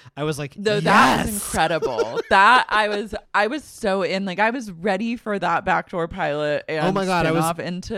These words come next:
Speaker 2: Farrah's
Speaker 1: I
Speaker 2: world.
Speaker 1: started
Speaker 2: I was
Speaker 1: sweating. I was like, "Is this happening? Is there gonna be, like, another Vanderpump Rules in Vegas?" Like,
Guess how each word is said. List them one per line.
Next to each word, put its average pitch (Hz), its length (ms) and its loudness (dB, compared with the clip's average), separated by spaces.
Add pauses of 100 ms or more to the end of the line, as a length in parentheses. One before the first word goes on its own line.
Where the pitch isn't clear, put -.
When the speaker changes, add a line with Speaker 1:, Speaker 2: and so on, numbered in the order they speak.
Speaker 2:
Farrah's 170 720 -2
Speaker 1:
I 175 100 -2
Speaker 2:
world. 214 220 2
Speaker 1:
started 262 160 4
Speaker 2:
I 247 80 2
was - 80 -6
Speaker 1:
sweating. 160 640 4
I 151 100 0
was 156 120 0
like, 156 100 -6
"Is 151 120 -4
this 165 160 -4
happening? 135 500 -6
Is 147 180 -10
there 147 100 -6
gonna 143 180 -8
be, 139 140 -8
like, 131 260 -10
another 120 340 -12
Vanderpump 117 500 -12
Rules 110 220 -12
in 107 100 -18
Vegas?" 101 760 -12
Like, 110 280 -14